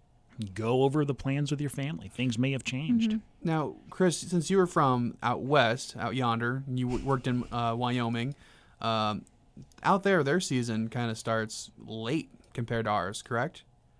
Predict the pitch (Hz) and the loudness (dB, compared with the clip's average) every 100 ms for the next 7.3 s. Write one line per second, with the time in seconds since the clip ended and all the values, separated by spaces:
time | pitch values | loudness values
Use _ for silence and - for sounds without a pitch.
0 | _ - 160 180 196 220 202 202 240 185 | _ -4 2 4 6 6 6 6 6 6
1 | 156 127 147 - 175 175 - 185 185 277 | 4 0 -4 4 6 6 4 2 4 4
2 | 220 135 131 139 156 175 226 202 - 196 | 2 4 4 4 2 6 6 6 2 0
3 | - 220 127 _ _ - _ _ - - | 6 6 6 _ _ -20 _ _ -6 2
4 | 151 160 147 175 165 175 - 196 - 214 | 6 6 6 4 6 2 2 2 6 6
5 | 165 127 - 185 190 175 190 175 190 185 | 6 0 2 2 0 0 2 6 6 4
6 | - - 214 208 131 - - 180 131 - | 0 4 4 4 2 0 0 0 0 4
7 | 160 131 | 6 6